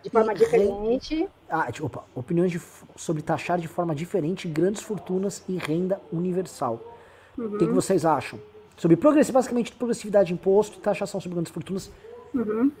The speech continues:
Speaker 2: Pra arrematar, o que que vocês acham aí?
Speaker 1: Ah, é a favor da progressividade de imposto, é, nosso sistema é, é regressivo, né? Então, isso é opinião de liberais, inclusive, não é uma posição só de esquerda, de quem acha que o Estado tem um papel super importante.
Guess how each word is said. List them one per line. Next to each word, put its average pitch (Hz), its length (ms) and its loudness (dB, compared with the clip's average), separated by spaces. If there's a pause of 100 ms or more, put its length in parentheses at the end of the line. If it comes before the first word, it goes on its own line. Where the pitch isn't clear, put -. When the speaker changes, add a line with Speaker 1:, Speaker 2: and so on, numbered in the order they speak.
Speaker 2:
Pra 151 80 -2
arrematar, 156 400 0
o - 20 -6
que - 80 -12
que - 80 -16
vocês 147 220 -2
acham 139 300 -4
aí? 170 180 -4 (180)
Speaker 1:
Ah, 339 160 0 (200)
é 185 80 4
a - 160 6
favor 302 360 10
da 277 120 10
progressividade 233 840 12
de 208 140 8
imposto, 277 720 12
é, 226 300 12
nosso 226 240 6
sistema 233 640 8
é, 214 320 8
é - 20 10
regressivo, 233 840 12
né? 220 360 2
Então, 233 520 8 (280)
isso 262 320 6
é 277 120 10
opinião 262 460 10
de 277 100 8
liberais, 254 720 10
inclusive, 196 540 8
não 190 180 2
é 262 60 6
uma 277 140 10
posição 214 440 4
só 220 180 4
de 185 120 0
esquerda, 226 500 12
de 185 140 -4
quem 202 160 2
acha 208 160 -4
que - 80 -2
o - 20 0
Estado 196 320 0
tem 208 140 -2
um 196 60 -8
papel 196 320 -2
super 220 280 -2
importante. 196 640 -4